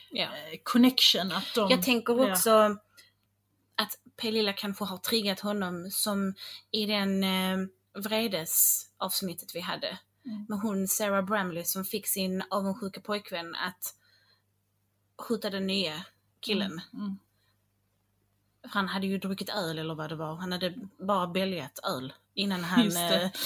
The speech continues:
Speaker 1: innan han, eh, tog sig till, till dem.
Speaker 2: Ja. Men också det att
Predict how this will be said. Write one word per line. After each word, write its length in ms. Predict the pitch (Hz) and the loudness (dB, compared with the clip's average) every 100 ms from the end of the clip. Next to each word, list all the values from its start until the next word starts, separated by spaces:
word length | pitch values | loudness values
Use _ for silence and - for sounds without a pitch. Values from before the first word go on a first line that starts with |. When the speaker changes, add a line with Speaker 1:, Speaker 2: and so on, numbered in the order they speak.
| - - - - | -2 -4 -6 6
Speaker 1:
innan 320 | 240 220 190 | 8 10 8
han, 340 | 190 175 180 | 8 6 6
eh, 200 | 175 175 | 4 2
tog 200 | - 208 | 2 0
sig 220 | 190 190 185 | 4 2 2
till, 340 | 196 180 180 160 _ - | 0 2 -2 -6 _ -2
till 100 | 202 | 2
dem. 300 | 170 120 160 _ - | 2 2 -10 _ 0
Speaker 2:
Ja. 280 | 202 185 185 _ _ - - - - 233 | 4 4 0 _ _ -16 -12 -10 -4 6
Men 120 | 240 | 6
också 280 | 240 - 233 | 8 6 8
det 160 | 233 196 | 6 6
att 400 | 185 - - | 2 2 2